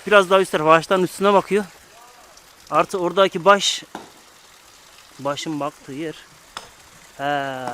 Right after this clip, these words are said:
Orada giriş var. Tam şuranın arkasında. Oraya girelim dedik. Hatta şuradan da yol geliyor. Ama yıkılmış. Yukarıdan at kafası olarak resim çektiler ama buradan öküz başı olarak gö-, görünüyor.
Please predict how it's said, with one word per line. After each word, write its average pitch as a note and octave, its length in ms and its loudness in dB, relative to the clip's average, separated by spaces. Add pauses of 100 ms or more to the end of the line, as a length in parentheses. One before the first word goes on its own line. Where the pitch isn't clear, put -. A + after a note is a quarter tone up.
(1300)
Orada B2+ 220 -6
giriş D#3 360 -6
var. C3 120 -12 (1000)
Tam C#3+ 160 -6
şuranın D#3+ 300 -2
arkasında. D#3+ 560 -4 (600)
Oraya D#3 220 -4
girelim E3+ 380 -2
dedik. D3+ 300 -8
Hatta D#3+ 320 -2
şuradan E3 320 -2
da D#3+ 60 0
yol E3+ 220 0
geliyor. D#3 320 -2 (720)
Ama D#3 260 -4
yıkılmış. D3+ 640 -6 (3750)
Yukarıdan E3+ 360 0
at F3+ 100 -2
kafası F3+ 320 -4
olarak F#3+ 180 2
resim F#3 180 -4
çektiler F#3 280 -8
ama G#3 140 0
buradan F#3+ 180 -4
öküz F3+ 260 -6
başı F#3+ 240 -2
olarak F#3 180 0 (100)
gö-, - 220 -10
görünüyor. B2+ 380 -8